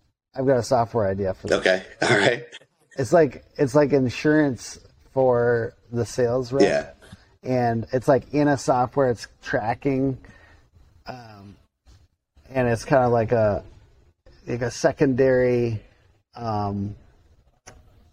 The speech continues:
Speaker 1: it would, in second, it'd be like a secondary check on commissions
Speaker 2: So, like, they
Speaker 1: owed.
Speaker 2: can see,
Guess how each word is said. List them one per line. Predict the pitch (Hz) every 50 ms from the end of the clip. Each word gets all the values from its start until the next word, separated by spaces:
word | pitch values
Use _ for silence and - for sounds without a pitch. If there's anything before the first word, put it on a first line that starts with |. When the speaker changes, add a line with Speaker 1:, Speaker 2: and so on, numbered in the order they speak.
| _ _ -
Speaker 1:
it | 135
would, | 131 127 -
in | 123 135 127 120
second, | - - - 170 151 - 170 147 135 123 143
it'd | 139 - 135 135 127
be | 139 139
like | 127 123 113
a | 120
secondary | - - - 135 123 - 135 131 127 131 131 127 123 123 120 117 110 101 - - _ _
check | - - - 147 110 - - - - - - -
on | 131 135 131 127 123 120 120 117 -
commissions | - - 139 131 127 117 - 160 156
Speaker 2:
So, | 151
like, | 117 113 - -
they | 139 135 135
Speaker 1:
owed. | 170 170
Speaker 2:
can | 143 135
see, | - - -